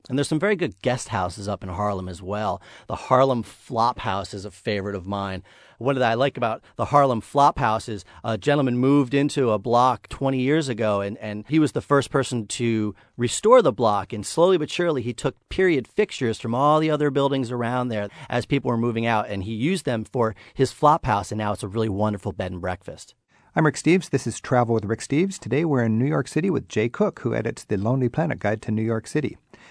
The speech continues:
Speaker 2: Jay, New York has this reputation for being just brutally expensive. Are you saying there are new alternatives to high-rise hotels where you can get a better value for your accommodations?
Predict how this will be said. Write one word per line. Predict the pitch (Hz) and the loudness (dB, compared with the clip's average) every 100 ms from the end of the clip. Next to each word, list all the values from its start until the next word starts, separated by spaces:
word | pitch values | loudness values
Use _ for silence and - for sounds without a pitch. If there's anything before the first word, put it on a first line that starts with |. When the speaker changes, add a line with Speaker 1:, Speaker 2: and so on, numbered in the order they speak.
| _ _ | _ _
Speaker 2:
Jay, | 156 165 147 | 4 4 2
New | 139 156 | 4 6
York | 170 131 | 6 6
has | 147 131 | 2 4
this | 123 - | 0 2
reputation | 120 - 135 - | -2 2 2 2
for | 117 110 | -2 0
being | 120 117 98 | 2 2 0
just | 95 123 98 - _ - | -2 -2 -2 -8 _ 0
brutally | 165 110 87 | 0 0 -4
expensive. | - - 131 123 104 - - - _ | -8 0 0 0 -6 -10 -18 -20 _
Are | - | -2
you | 127 | 0
saying | 123 160 160 165 | 2 0 0 2
there | 139 135 139 | 2 0 2
are | 123 117 113 113 120 - _ _ _ 139 | 4 4 4 2 -2 -8 _ _ _ 2
new | 139 160 | 4 6
alternatives | 135 131 - 143 151 147 156 | 4 4 2 0 4 2 0
to | - | -2
high-rise | - 131 120 120 117 | 0 2 4 2 2
hotels | 123 127 127 135 | -2 0 0 0
where | 120 | -2
you | |
can | 107 | -2
get | 104 107 | -2 -2
a | |
better | 113 107 | 0 -2
value | 101 104 110 117 | 0 0 0 -2
for | 117 | -2
your | 107 | -4
accommodations? | 101 - 104 113 117 147 - | -2 -4 -4 -4 -4 -6 -8